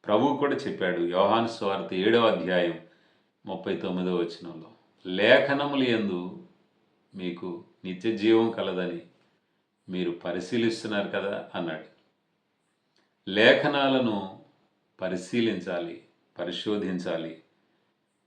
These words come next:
యెషయా గ్రంథం ముప్పై నాలుగవ అధ్యాయం పదహారవ వచనంలో కూడా యెహోవా గ్రంథమును పరిశీలించి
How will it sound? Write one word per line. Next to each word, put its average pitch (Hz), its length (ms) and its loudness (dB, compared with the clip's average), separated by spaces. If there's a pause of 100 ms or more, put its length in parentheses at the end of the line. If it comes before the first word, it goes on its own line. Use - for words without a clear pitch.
(140)
యెషయా 143 340 6
గ్రంథం 117 440 4
ముప్పై 98 420 -4
నాలుగవ 98 520 2
అధ్యాయం 87 520 -2
పదహారవ 90 500 0
వచనంలో 90 480 -4
కూడా 90 380 -8 (800)
యెహోవా 139 880 10
గ్రంథమును 101 880 -2 (480)
పరిశీలించి 113 1300 0